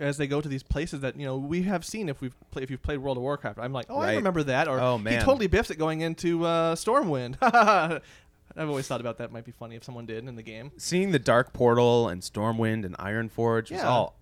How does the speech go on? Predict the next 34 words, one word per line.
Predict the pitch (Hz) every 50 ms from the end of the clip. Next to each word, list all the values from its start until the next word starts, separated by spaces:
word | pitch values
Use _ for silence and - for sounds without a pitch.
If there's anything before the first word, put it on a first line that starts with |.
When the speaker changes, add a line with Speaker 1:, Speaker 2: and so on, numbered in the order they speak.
| -
Speaker 2:
awesome. | - 98 123 165 170 - - - 76
Speaker 1:
And | - -
Speaker 2:
Seeing | - 180 208
Speaker 1:
those | 240 254 247
Speaker 2:
the | 226
Speaker 1:
were, | 208 175
Speaker 2:
Griffins | 156 131 - - 127 123 127 127 131 104
and | 101 92 85
Speaker 1:
those | 170 180 220 214
were | 196 165 147
well | 135 131 139 139 147 151
designed | 147 143 131 127 143 143 139 135 127 120 120
and, | 117 120 120 120 127 - 127 - - 143
like, | 143 135 -
felt | - - 151 139 - -
as | 123 135 127
a | 123
natural | 123 123 120 - - -
part | - - 117
of | 110 110
the |
world. | 110 107 - - - -
Like, | -
Speaker 2:
Yeah. | -
Speaker 1:
nothing | 170 208 - 220 190
felt | - 185 170 - -
out | 151 151
of | 151 -
place | - - 160 143 139 - - _ _ - - _ _ _ -
until | 139 135 135 131 127 - - - - 143 139 135 131 127
we | 123 131 120
got | 131 120 - -
to | 139
the | 127 113 110 104